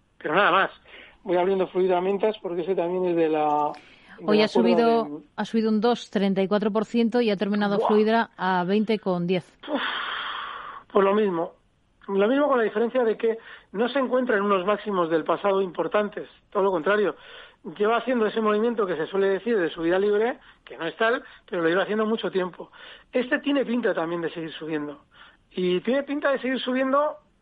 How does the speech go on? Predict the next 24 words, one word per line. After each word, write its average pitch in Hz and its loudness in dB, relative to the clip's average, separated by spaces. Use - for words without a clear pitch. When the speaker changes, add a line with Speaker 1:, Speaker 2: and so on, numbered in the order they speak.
Speaker 1:
probablemente, 226 0
o - -16
por 165 -8
lo 165 -8
menos 165 -2
yo 165 0
creo, 208 0
hasta - -18
zonas 190 -2
de 214 0
veintidós 185 -2
euros. 151 -6
Está 185 -4
en 170 -2
veinte 175 -2
con 175 -4
cero, 175 0
con 156 -4
diez. 156 0
El 165 -2
stop 214 -2
tendría 208 0
que 202 -4
estar 233 -4